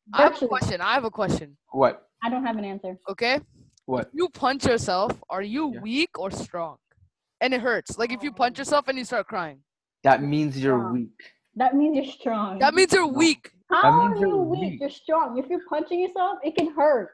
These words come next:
Speaker 1: How
Speaker 3: Okay,
Speaker 1: hard
Speaker 3: look.
Speaker 1: can you punch yourself?
Speaker 2: You can
Speaker 3: No.
Speaker 2: punch yourself really hard.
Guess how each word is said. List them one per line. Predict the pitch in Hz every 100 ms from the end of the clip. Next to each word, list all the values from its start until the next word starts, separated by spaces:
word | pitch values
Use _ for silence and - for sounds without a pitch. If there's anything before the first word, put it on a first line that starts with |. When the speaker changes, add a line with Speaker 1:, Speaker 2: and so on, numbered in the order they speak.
| _
Speaker 1:
How | 262 -
Speaker 3:
Okay, | -
Speaker 1:
hard | 320 311
Speaker 3:
look. | 359
Speaker 1:
can | 359 320
you | 330
punch | - 294 302
yourself? | 269 - 226 165 - -
Speaker 2:
You | 262 302
can | 381
Speaker 3:
No. | 381
Speaker 2:
punch | - -
yourself | - 339 285
really | 359 359
hard. | 339 320 311 247